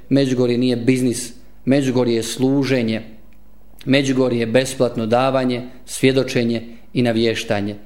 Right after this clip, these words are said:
Vrlo je opasno to ako postoji i evo vjerujem da će ljudi čuti i razumjeti i znati se prepoznati ko bi trebao stati s tim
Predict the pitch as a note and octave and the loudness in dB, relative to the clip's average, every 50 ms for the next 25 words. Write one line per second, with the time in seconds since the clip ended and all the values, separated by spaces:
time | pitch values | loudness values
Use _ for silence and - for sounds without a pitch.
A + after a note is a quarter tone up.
0 | - - - - - - - B2 B2 C3+ D3+ D#3 D3 C3 B2+ B2+ B2 - B2+ B2 | -18 -18 -18 -18 -14 -8 -4 0 2 4 4 4 4 2 2 2 2 2 0 0
1 | A#2 - - A#2 A2 - C3 B2+ A#2+ A#2 B2 - - - - - A#2 - - G#2+ | 0 -2 -4 -4 -2 0 2 2 2 0 -4 -10 -16 -10 -6 -4 -4 -2 -4 -2
2 | - - B2 B2+ B2+ B2+ - - C3+ B2 A#2+ A#2 A2+ - - - - - - A#2+ | 2 2 4 4 2 0 -2 -2 0 0 0 -2 -4 -8 -12 -18 -12 -4 0 2
3 | B2 B2 A#2 A2+ A2+ A#2 B2+ C3+ C3+ B2+ B2+ A#2+ A#2 A#2+ A#2 A2 - B2 A2+ A2+ | 2 2 2 0 0 2 2 2 2 2 0 2 2 0 0 0 0 0 0 2
4 | A#2 A#2 A2+ A2+ G2+ - - D#3+ D3+ D3+ D3+ D3 C#3 B2+ B2+ A#2+ G#2+ A#2+ C3 C3+ | 2 0 0 -2 -4 -2 0 0 0 2 2 0 0 2 0 0 0 0 2 2
5 | C3 B2 B2+ - B2+ B2 - - - - - - A#2+ A2+ A2 B2+ C#3+ D3 C#3 D3 | 2 0 -2 -2 -2 -4 -4 -4 -12 -14 -8 -4 -4 -2 0 2 2 2 0 -2
6 | B2 - C3+ - - B2+ A#2+ A#2+ - - C#3+ D3+ D#3 D3+ D#3 C#3+ D3 - A#2 A2 | -2 0 0 2 2 2 0 2 4 4 4 6 4 2 2 0 0 -2 -4 -6
7 | - - - - - - - - - - - - - - - - - - - - | -6 -8 -16 -18 -18 -18 -18 -18 -18 -18 -18 -18 -18 -18 -18 -18 -18 -18 -16 -2
8 | - - D#3 E3 D3+ D3 D3+ D3+ C#3+ C#3+ C3 C3 A#2+ A2+ - - - C3+ B2 B2 | 4 4 4 4 4 0 0 0 0 2 2 2 0 -2 -2 0 0 0 0 0
9 | C3 A#2+ - - - B2+ B2 A#2 A2+ A#2 | -2 -4 -4 -2 -2 0 0 0 -2 -4